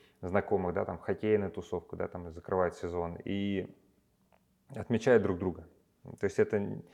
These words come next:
ничего серьёзного в этом нет, я считаю. То есть нет такого, что это прям Нобелевская премия или Оскар, там, кто к чему там человек идёт всю жизнь.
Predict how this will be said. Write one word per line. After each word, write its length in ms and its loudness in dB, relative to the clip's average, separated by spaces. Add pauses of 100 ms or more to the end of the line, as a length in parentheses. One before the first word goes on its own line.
(380)
ничего 280 -2
серьёзного 400 2
в 60 -2
этом 140 -6
нет, 180 -6
я 80 -8
считаю. 340 -8
То 140 -8
есть 180 -8
нет 220 0
такого, 320 -2
что 100 -16 (100)
это 120 -2
прям 320 -6 (120)
Нобелевская 600 0
премия 280 -2
или 260 6
Оскар, 320 -4
там, 240 -10
кто 240 -4
к 80 -14
чему 200 -6
там 160 -8
человек 260 -4
идёт 160 -2
всю 140 -6
жизнь. 260 -8